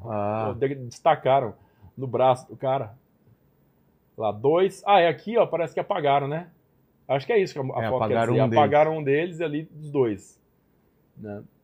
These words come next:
Speaker 2: É, essa é a foto mais famosa da bandeira desfraldada, né? É, é, é sobre a, a capital toda em chamas lá, né? É, <clears throat> teve também nesse mesmo ínterim aí, teve o, o episódio,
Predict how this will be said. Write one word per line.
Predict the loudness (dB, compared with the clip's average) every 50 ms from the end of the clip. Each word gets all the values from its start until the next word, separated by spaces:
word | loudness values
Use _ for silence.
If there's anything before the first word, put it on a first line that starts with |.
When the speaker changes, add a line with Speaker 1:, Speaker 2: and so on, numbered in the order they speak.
| _ _ -10
Speaker 2:
É, | -6 -6 -6 -4 0 2 2
essa | 2 2 0 -2
é | -2 -2 -2 -4 -6
a | -6
foto | -4 -4 -4 -4 -4 -6
mais | -4 -4 -4 -4 -6 -8
famosa | -8 -6 -2 0 2 2 2 0 -2 -6
da | -8 -8 -8
bandeira | -6 -6 -8 -6 -6 -6 -6
desfraldada, | -8 -8 -14 -10 -6 -4 -4 -4 -4 -4 -4 -4 -2 -4 -4 -6 -12 -16 _ _ _ _ _ _ _ _ _ _ _ _ _ -20
né? | -16 -14
É, | -12 -12 -12 -12 -14 -18 -18 -20 -20 -20 -20 -20 -20
é, | -20
é | -20
sobre | -20 -12 -6 -6 -6 -6 -4 -4 -4 -2
a, | -2 -2 -4
a | -6 -8
capital | -10 -12 -12 _ _ -6 -4 -4 -2 -2 -4 -6 -10 -12
toda | -12 -8 -6 -6 -6 -4
em | -6 -8
chamas | -10 -10 -8 -6 -4 -4 -4 -4 -6 -10 -12 -16
lá, | -18 -18 -18 -18
né? | -18 -20 -20 -20 _ _ _ _ _ _ _ _ _ _ _ _ _ _ _ _ _ _ _ _ _ _ _ _ _ _ _ _ _ _ _ _ _ _ _ _ _ _ _ _ _ _ _ _ _ -14
É, | -12 -10 -10 -8 -8 -8 -8 -10 -10 -12 -16 _ _ _ -8
<clears throat> | -8 -6 -6 -8 -12 -16 _ _ _ _ _ _ _ 4
teve | 4 4 4 4 -2 -4 -6
também | -4 -4 -2 -2 0 0 -2 0
nesse | -2 -4 -6 -6 -10 -10 -8 -6
mesmo | -4 -4 -4 -4 -6 -8 -8 -8 -8
ínterim | -8 -10 -8 -8 -8 -6 -4 -4
aí, | -4 -4 -6 -6 -10
teve | _ -8 -6 -4 -4 -4 -6 -6 -8 -10 -10 -12 -12
o, | -8 -6 -4 -4 -4 -4 -4 -6 -6 -6
o | -4 -4 -4
episódio, | -4 -4 -10 -6 -4 -2 0 0 0 -2 -4 -8 -12 -14 -14